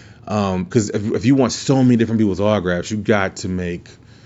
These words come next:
just business decisions sometimes. I was actually pretty lucky on how it worked out. So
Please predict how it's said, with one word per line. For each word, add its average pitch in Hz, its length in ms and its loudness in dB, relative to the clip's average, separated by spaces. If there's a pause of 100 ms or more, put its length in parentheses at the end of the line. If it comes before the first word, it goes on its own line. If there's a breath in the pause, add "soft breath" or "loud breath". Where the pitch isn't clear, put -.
(500 soft breath)
just 92 240 -4
business 92 340 0
decisions 85 580 -6
sometimes. 87 520 -8
I 139 160 4
was 196 160 4
actually 104 240 -2
pretty 127 480 0
lucky 101 340 0
on 87 240 -4
how 82 140 -8
it 80 40 -6
worked 85 280 -6
out. - 120 -10
So 92 280 -8